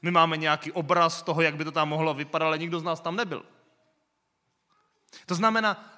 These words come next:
my pořád jsme spojeni s touhle zemí, s hříchem, se vším, co se tady děje. A to, co se děje tam,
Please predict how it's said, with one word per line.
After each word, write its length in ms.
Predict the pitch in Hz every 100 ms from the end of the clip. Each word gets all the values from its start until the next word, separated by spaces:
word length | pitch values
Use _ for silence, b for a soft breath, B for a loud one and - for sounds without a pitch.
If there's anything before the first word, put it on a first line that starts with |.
| _ _
my 240 | 185 269
pořád 560 | 190 269 254 269 233 185
jsme 200 | 170 208
spojeni 480 | - 208 226 220 208
s 60 |
touhle 320 | - 196 220
zemí, 500 | 170 160 139 135 170 _ _ _ _ _ _ _ _ _ _ _ _ -
s 100 | 151
hříchem, 800 | 143 202 170 202 196 196 196 - _ _ _
se 180 | - 208
vším, 200 | - 208
co 80 | -
se 100 | 196
tady 220 | 202 185
děje. 500 | 151 131 131 143 143 _ _ _ _ _ _ _ _ _ _ b 156
A 80 |
to, 100 | 165
co 140 | - 269
se 160 | 254
děje 240 | 185 220 208
tam, 760 | 254 277 202 226 233 202 170